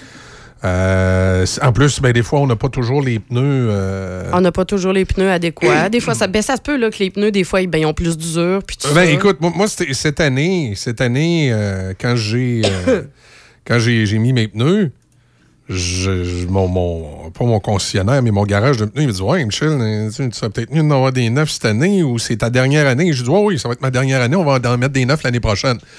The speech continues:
Speaker 1: Puis là, il m'a dit à quel chiffre qui étaient mes pneus, là, je sais
Speaker 2: Ouais,
Speaker 1: pas trop
Speaker 2: ouais,
Speaker 1: quel
Speaker 2: ouais.
Speaker 1: chiffre. Puis il m'a dit, « Écoute, », il dit, « ça asphalte sèche. » Il dit, Tu verras pas de différence, là, mais il dit, « S'il pleut, », il dit, « Tu vas peut-être trouver ça un petit peu plus tannant. »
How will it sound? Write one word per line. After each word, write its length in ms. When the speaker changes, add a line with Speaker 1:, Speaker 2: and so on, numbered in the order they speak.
Speaker 1:
Puis 100
là, 60
il 40
m'a 120
dit 120
à 80
quel 220
chiffre 360
qui 120
étaient 180
mes 120
pneus, 340
là, 80
je 100
sais 60
Speaker 2:
Ouais, 80
Speaker 1:
pas 60
trop 80
Speaker 2:
ouais, 80
Speaker 1:
quel 80
Speaker 2:
ouais. 100
Speaker 1:
chiffre. 220
Puis 180
il 60
m'a 100
dit, « 240
Écoute, », 300
il 60
dit, « 120
ça 220
asphalte 360
sèche. » 420
Il 40
dit, 220
Tu 120
verras 180
pas 100
de 60
différence, 560
là, 180
mais 320
il 60
dit, « 380
S'il 240
pleut, », 340
il 40
dit, « 200
Tu 120
vas 60
peut-être 200
trouver 200
ça 120
un 40
petit 120
peu 120
plus 320
tannant. » 400